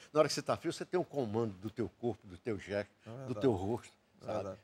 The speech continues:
Speaker 1: Da tua voz,
Speaker 2: Uhum.
Speaker 1: né? Na hora que você chora de verdade, a voz se embarga,
Speaker 2: É.
Speaker 1: sai aquela corizazinha,
Speaker 2: É,
Speaker 1: <laughs> aquele
Speaker 2: é,
Speaker 1: catarrinho
Speaker 2: é,
Speaker 1: chato,
Speaker 2: é.
Speaker 1: né?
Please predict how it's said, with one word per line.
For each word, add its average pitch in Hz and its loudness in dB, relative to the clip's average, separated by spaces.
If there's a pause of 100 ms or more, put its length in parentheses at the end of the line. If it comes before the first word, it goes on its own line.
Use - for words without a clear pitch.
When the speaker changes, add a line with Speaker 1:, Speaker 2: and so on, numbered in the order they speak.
Speaker 1:
Da 135 6
tua 131 2
voz, 104 2
Speaker 2:
Uhum. 104 -12
Speaker 1:
né? 95 -12 (260)
Na 156 6
hora 196 6
que - -4
você 160 4 (200)
chora 165 10
de 175 -4
verdade, 196 6
a - 12
voz 226 8
se - -6
embarga, 185 10
Speaker 2:
É. 160 6
Speaker 1:
sai 190 12 (480)
aquela 160 12
corizazinha, 151 10
Speaker 2:
É, 131 8
Speaker 1:
<laughs> - 10
aquele 202 8
Speaker 2:
é, - 4
Speaker 1:
catarrinho 196 12
Speaker 2:
é, 120 6
Speaker 1:
chato, 170 10
Speaker 2:
é. - 2
Speaker 1:
né? 147 6